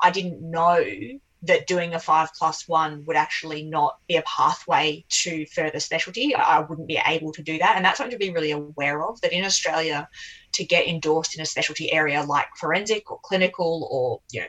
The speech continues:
health psychology or whatever it is, there's, I think, six or seven different endorsed specialties.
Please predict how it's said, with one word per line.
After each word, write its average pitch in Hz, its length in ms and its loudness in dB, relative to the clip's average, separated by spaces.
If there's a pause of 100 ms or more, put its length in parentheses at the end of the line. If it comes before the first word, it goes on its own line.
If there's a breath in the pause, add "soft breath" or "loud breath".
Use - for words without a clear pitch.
(120)
health 185 260 4
psychology 156 680 0
or - 220 -8
whatever 165 340 4
it 165 80 -8
is, 170 180 -2
there's, - 320 -6
I 147 60 -10
think, - 140 -16
six - 220 -8
or 156 40 -8
seven 165 320 -2
different - 260 -12 (140)
endorsed 165 300 -4
specialties. 170 540 -2